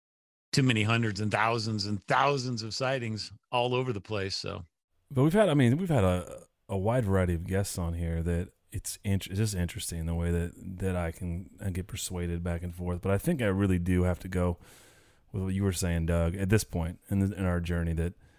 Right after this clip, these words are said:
Speaker 2: there's too much weird stuff that happens around Bigfoot, whether people, it be, you know, quote, U F O stuff or, you know, footprints and, and then it dis-, and then it disappears. Or,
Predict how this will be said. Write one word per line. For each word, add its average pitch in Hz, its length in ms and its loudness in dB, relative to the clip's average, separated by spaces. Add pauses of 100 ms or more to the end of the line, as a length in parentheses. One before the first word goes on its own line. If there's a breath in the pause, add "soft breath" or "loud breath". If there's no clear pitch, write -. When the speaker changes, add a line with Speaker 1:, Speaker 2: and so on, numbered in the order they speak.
(360 soft breath)
Speaker 2:
there's 98 140 -4
too 190 160 0
much 180 320 0 (580)
weird 104 400 2
stuff 95 320 2
that 92 100 -2
happens 87 440 -2
around 85 380 -4
Bigfoot, 80 360 -8
whether 87 260 -2
people, 92 300 -8
it 87 100 -10
be, 87 260 -2
you 90 140 0
know, 80 200 -2 (400)
quote, 92 280 2
U 92 200 4
F 87 160 0
O 90 160 4
stuff 87 580 2
or, 82 400 -2 (140)
you 95 120 -4
know, 85 200 -4 (180)
footprints 120 560 4
and, 95 260 2
and 92 200 2
then 90 100 2
it 90 140 0
dis-, 92 260 -2
and 90 160 0
then 90 240 0
it 90 140 -4
disappears. 92 880 0 (600 soft breath)
Or, 85 560 0